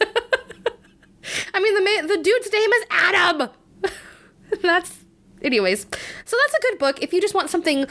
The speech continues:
like, lighthearted, that'll make you happy, that has a, you just need a feel-good story. Um, this is for you. Love Hypothesis, Ali Hazelwood, check it out. And finally, <clears throat> the last book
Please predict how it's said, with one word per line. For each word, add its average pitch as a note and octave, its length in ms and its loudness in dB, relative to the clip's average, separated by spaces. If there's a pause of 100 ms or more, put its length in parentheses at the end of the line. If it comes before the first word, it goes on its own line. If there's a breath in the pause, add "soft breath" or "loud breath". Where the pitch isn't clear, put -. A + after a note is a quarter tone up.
(160 loud breath)
like, C4+ 160 0
lighthearted, G#4+ 1080 2
that'll D4 180 2
make F#4+ 220 -2
you G4 140 2
happy, C#4+ 720 0 (280 loud breath)
that C#4+ 100 2
has D4 160 2
a, C4+ 120 0
you B3+ 80 -2
just D4 160 -2
need F#4+ 100 4
a D4+ 60 2
feel-good C4 640 0
story. C4+ 600 0 (280 loud breath)
Um, C4+ 260 2
this C#4+ 260 0
is F4+ 160 2
for C4+ 220 -2
you. G#3 380 0 (1080)
Love B3+ 180 2
Hypothesis, G#3 720 0
Ali A3 220 2
Hazelwood, F#3+ 420 0
check F#3 180 0
it G3 80 2
out. F3 180 0
And E4 320 2
finally, C4+ 640 0 (100)
<clears throat> - 100 -20
the B3 400 0
last B3+ 360 0
book B3 360 0